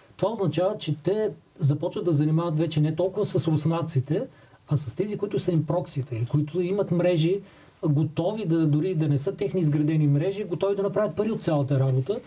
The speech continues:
Тогава не изключвам да, наистина да отдели Вашингтон или Брюксел повече капацитет да следи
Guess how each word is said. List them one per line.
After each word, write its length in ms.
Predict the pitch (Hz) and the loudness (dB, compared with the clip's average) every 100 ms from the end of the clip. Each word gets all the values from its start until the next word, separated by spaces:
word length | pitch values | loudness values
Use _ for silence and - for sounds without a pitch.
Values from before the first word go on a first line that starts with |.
| - - - - | -16 -20 -20 -4
Тогава 600 | 165 143 190 214 196 247 202 | 0 2 2 0 -2 -2 0
не 120 | 175 | 2
изключвам 760 | 160 160 185 165 - 180 180 160 | 2 0 0 0 2 2 4 4
да, 100 | 165 165 160 160 156 | 2 2 2 2 2
наистина 460 | 151 160 - 156 175 160 - | 2 2 0 0 0 -4 0
да 120 | 147 | 2
отдели 580 | 151 135 147 160 170 151 - _ - | 4 4 4 2 0 -2 -4 _ -2
Вашингтон 520 | 151 160 151 131 151 | -2 0 0 2 2
или 140 | 143 131 | 2 2
Брюксел 440 | 143 165 175 165 | 0 -2 -2 -2
повече 400 | 160 147 139 131 | 2 0 0 -2
капацитет 580 | 139 135 123 - 170 - | -2 -2 -6 -4 -4 0
да 120 | 147 | 0
следи 480 | 135 139 131 147 151 | 0 2 4 4 2